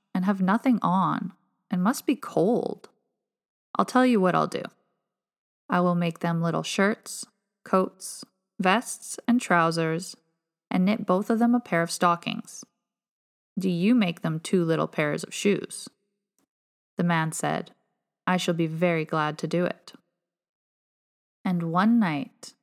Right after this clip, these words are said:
when everything was ready, they laid their presents, instead of the cutout work, all together on the table, and then concealed themselves to see how the little men would behave.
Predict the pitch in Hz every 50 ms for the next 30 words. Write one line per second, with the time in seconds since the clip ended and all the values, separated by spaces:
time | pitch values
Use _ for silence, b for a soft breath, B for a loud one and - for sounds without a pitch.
0 | _ _ _ _ _ _ _ - 180 165 165 160 165 175 202 202 233 226 247 262
1 | 262 - 196 180 165 160 156 151 147 165 180 - _ _ _ _ _ _ _ _
2 | _ _ _ _ - 170 165 165 170 170 175 196 202 214 247 254 247 - 190 180
3 | 180 160 160 156 - - - - - - - - _ _ _ _ _ 196 180 165
4 | - - - 170 165 185 185 208 233 247 - - 175 170 165 165 - - - 226
5 | 233 - - - _ - - - - _ _ _ _ _ _ _ _ _ _ -
6 | - 175 170 175 180 185 - 220 180 170 165 160 165 160 160 156 160 156 160 -
7 | - 156 156 - - - - - - - _ _ _ _ _ _ _ _ _ _
8 | _ _ _ _ - 180 170 175 175 175 - - 175 175 - - - 208 214 220
9 | 233 208 185 165 165 - - 165 151 - - - - - - - - - 196 180
10 | - - 208 208 196 - - - 160 170 180 170 180 165 160 160 156 156 156 156
11 | 156 156 156 156 156 151 151 160 156 156 156 156 151 156 - - 175 170 -